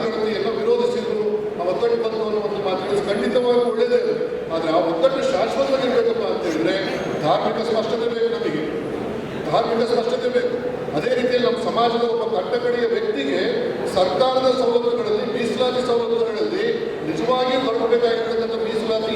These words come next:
ಯಾವುದು ಅನ್ನೋದ್ರ ಬಗ್ಗೆ ಸ್ಪಷ್ಟತೆ ಬೇಕು ನಮಗೆ. ಏನಾಗಿದೆ, ಯಾವ ಸ್ಪಷ್ಟತೆಗಳು ಇಲ್ಲ, ಒಪ್ಪಂದ ಪಡೆಯುವಂತೆ ನಾವು ಹೋಗ್ತೀವಿ ಅಂತಂದ್ರೆ ಖಂಡಿತವಾಗಿ ಉದ್ಧಾರ ಆಗೋಕ್ಕಾಗಲ್ಲ. ಅದಿಷ್ಟೇ ತಮ್ಮ ಹೇಳಿದಾಗಲೇ ಇದು ಒಂದು ರೀತಿಯಲ್ಲಿ ಒಂದು ಒಳ್ಳೆ ಬೆಳವಣಿಗೆ. ಈ ಜಾತಿ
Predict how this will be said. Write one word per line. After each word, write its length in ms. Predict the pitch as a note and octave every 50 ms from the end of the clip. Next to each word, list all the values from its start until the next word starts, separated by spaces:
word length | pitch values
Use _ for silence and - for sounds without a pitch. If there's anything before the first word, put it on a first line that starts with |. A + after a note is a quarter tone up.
| A3 -
ಯಾವುದು 320 | - A3+ A#3+ B3 B3 A#3+ B3+ B3
ಅನ್ನೋದ್ರ 340 | A#3+ B3 A#3+ A#3 A#3 A#3 A3+ -
ಬಗ್ಗೆ 160 | A3+ A3+ A#3+ A3+ A#3
ಸ್ಪಷ್ಟತೆ 360 | A3+ G#3+ G#3+ - B3+ B3 B3 A#3+
ಬೇಕು 140 | A#3 A#3 A#3 A3+
ನಮಗೆ. 260 | A3+ G#3+ G#3+ A3+ G#3+ G#3+ - - - - - - - -
ಏನಾಗಿದೆ, 320 | B3+ C4+ C4 B3+ B3 B3 - - - -
ಯಾವ 200 | - - C4+ C4+ C#4 C#4 C4+
ಸ್ಪಷ್ಟತೆಗಳು 560 | C4+ B3 A3+ - F3 - B3+ C4 B3 B3 B3 B3 A#3+
ಇಲ್ಲ, 120 | G#3+ G#3+ A3 A3 - A3+ A3+ A3 A3 G#3 F3+ F#3+
ಒಪ್ಪಂದ 340 | - A3+ - C#4 C#4 C4+ C#4 C#4 C4+
ಪಡೆಯುವಂತೆ 440 | A#3+ B3 B3 B3 B3 B3+ B3 A#3+ A#3+ A#3+
ನಾವು 100 | A#3 A3+ -
ಹೋಗ್ತೀವಿ 300 | - - - - C4 C4 B3+
ಅಂತಂದ್ರೆ 380 | A#3+ A#3+ B3 - - - F#3+ G3 - - - - - F#3 -
ಖಂಡಿತವಾಗಿ 520 | F3 A3+ A#3+ B3+ A#3 - A#3 A3+ - A3+ G#3+
ಉದ್ಧಾರ 200 | - G3+ G3+ F#3+ F#3
ಆಗೋಕ್ಕಾಗಲ್ಲ. 460 | F3 F3 - F3 F3 F3 F#3+ F#3 F#3 G#3+ - - - - - - D#3+ D#3+
ಅದಿಷ್ಟೇ 300 | E3 E3+ - - - A3 G#3 G#3+ -
ತಮ್ಮ 160 | - - G3 G#3 G3+
ಹೇಳಿದಾಗಲೇ 580 | G3 F#3 G4 - - G#3+ G#3+ G#3+ G#3 - A#3 A#3+ - - -
ಇದು 120 | - - F#3+ G3
ಒಂದು 100 | - - -
ರೀತಿಯಲ್ಲಿ 420 | G3 G3+ G3+ G3 G3+ - - G3+ G#3 G#3+ G#3+ G#3+ G3+ G3 - F3
ಒಂದು 120 | F3 - D#3+ F3
ಒಳ್ಳೆ 160 | E3 E3 D3+ D3+
ಬೆಳವಣಿಗೆ. 420 | - G#3 A3 G#3+ G#3+ G#3+ - - - - - - - - - - - E3
ಈ 40 | F3 D#3+ E3 E3
ಜಾತಿ 260 | D#3 E3 F#3 - -